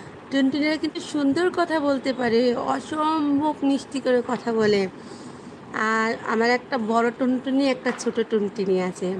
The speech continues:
বড় টুনটুনিটা অসম্ভব সুন্দর করে কথা বলে। তো আমার টুনটুনিরা এসে আপনাদের সঙ্গে কথা বলবে না, শুনতে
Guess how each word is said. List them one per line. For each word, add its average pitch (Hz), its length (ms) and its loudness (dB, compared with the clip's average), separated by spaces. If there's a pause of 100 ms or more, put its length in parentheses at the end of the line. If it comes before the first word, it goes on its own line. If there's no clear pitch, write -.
বড় 208 280 0
টুনটুনিটা 247 600 -2 (120)
অসম্ভব 247 760 0 (160)
সুন্দর 240 420 2
করে 247 180 -4
কথা 185 260 -4
বলে। 165 340 -2 (1300)
তো 254 200 2 (120)
আমার 247 240 0 (120)
টুনটুনিরা 262 680 2
এসে 247 640 4 (500)
আপনাদের 233 440 0
সঙ্গে 240 400 2
কথা 226 260 0
বলবে 208 360 2
না, 190 200 2 (500)
শুনতে 247 600 0